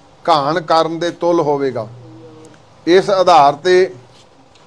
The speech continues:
ਅਸੀਂ ਸ਼ਬਦ ਸ਼ਪਾ-, ਸ਼ਬਦਾਂ ਵਿੱਚ ਦੇਸ਼ ਦੀ ਸਰਕਾਰ ਵੱਲੋਂ ਲਿਆਂਦੇ ਜਾ ਰਹੇ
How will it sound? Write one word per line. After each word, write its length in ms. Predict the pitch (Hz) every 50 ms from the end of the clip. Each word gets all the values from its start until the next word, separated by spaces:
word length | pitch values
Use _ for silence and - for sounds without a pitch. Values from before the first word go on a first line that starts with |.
| _ -
ਅਸੀਂ 240 | 143 160 160 185 185
ਸ਼ਬਦ 300 | - - 156 165 185 196
ਸ਼ਪਾ-, 420 | 190 - - 156 170 160 160 160 160
ਸ਼ਬਦਾਂ 460 | - - 143 143 147 147 151 175 180
ਵਿੱਚ 240 | 170 170 165 - - - - - - _ _ - _ _ _ _ _ _ _ _ _
ਦੇਸ਼ 340 | - 117 147 160 180 180 175
ਦੀ 160 | 170 196 202
ਸਰਕਾਰ 500 | 175 - 185 165 - 156 143 151 160 165
ਵੱਲੋਂ 260 | 165 170 185 185 185 180
ਲਿਆਂਦੇ 420 | 165 160 147 147 151 151 170 175
ਜਾ 220 | 165 160 151 147 151
ਰਹੇ 320 | 156 156 151 170 165 165